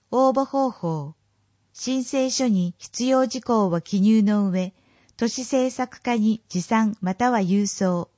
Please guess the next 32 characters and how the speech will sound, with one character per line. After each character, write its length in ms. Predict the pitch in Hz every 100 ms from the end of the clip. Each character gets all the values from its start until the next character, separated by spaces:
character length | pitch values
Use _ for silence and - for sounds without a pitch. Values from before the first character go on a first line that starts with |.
| -
メ 220 | 220 247
ー 40 |
ル 120 | 247
で 160 | 233 233
提 320 | - 214 214
出。 420 | 208 - - 180 - _ _ _ _ _ _ _ _ _ -
募 120 | 214
集 300 | 208 262 269
期 180 | - -
間。 360 | - 160 147 156 _ _ _ _ _ _ -
六 260 | 196 262
月 280 | 254 262 233
十 280 | 208 262 254
二 280 | 202 196 202
日 220 | 190 -
金 320 | - 233 247
曜 240 | 247 247 202
ま 140 | 165
で。 280 | 147 135 185 _ _ _ _ _ _
郵 240 | 185 254 254
送 260 | 262 247
の 140 | 233 226
場 260 | 208 208
合、 40 | 202 196 233 _
六 240 | - 185 247
月 280 | 254 240 214
十 260 | 202 240
二 220 | 226 247
日 220 | 240 - -
金 320 | - 233 240
曜 240 | 247 226
必 240 | 190 170